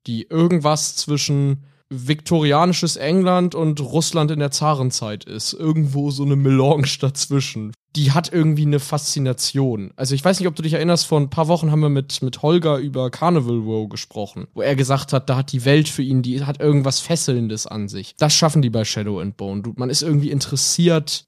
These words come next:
daran, wie das da abläuft. Und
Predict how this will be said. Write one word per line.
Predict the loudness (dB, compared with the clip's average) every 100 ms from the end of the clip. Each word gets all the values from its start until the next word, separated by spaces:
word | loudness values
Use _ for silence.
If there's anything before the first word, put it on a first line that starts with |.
| 0
daran, | 2 4 4 2
wie | 2
das | 2 0
da | -2 -4 -4
abläuft. | -10 -8 -8 -8 -10 -14 -18
Und | -4 2 2 2 -4